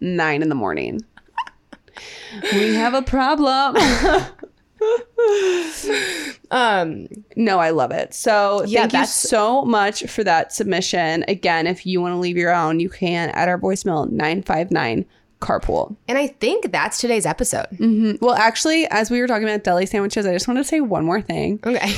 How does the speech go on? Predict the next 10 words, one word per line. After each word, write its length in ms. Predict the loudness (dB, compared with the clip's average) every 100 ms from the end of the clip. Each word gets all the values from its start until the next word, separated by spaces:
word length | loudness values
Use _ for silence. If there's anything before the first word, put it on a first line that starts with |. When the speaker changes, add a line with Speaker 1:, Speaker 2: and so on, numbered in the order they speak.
| -6
Speaker 1:
<laughs> 40 | 0
'Cause 160 | 2
I 120 | 4
would 100 | 4
just, 140 | 2 0
like, 140 | 0
love 360 | 2 2 2 2
everyone's 400 | 0 0 -2 -2
feedback. 560 | -2 2 2 0 -4 -20 _ _ 0
Um, 440 | 2 4 2 -4